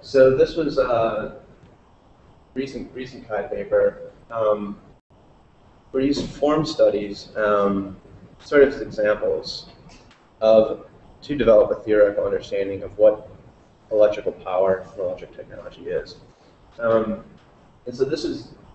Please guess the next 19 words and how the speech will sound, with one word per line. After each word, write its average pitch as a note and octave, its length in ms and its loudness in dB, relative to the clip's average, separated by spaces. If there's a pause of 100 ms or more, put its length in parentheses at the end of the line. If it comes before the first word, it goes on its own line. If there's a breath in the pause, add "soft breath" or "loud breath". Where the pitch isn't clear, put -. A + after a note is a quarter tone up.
(200)
a - 60 -10
set - 180 -2
of A2 80 -6
examples G#2+ 560 -4
around G2+ 560 -4 (140)
hand-generated G#2+ 720 -2
power, G#2 460 2 (840)
with B2+ 100 -6
the A#2 100 4
idea A2 260 2
being G2+ 600 -6
to - 60 -20
sort G#2+ 220 -2
of G2+ 240 0 (180)
say, G2+ 380 0 (1080)
um, F#2+ 420 -4 (960)
hand C#3+ 220 0
generation A2+ 500 2
is, - 100 -12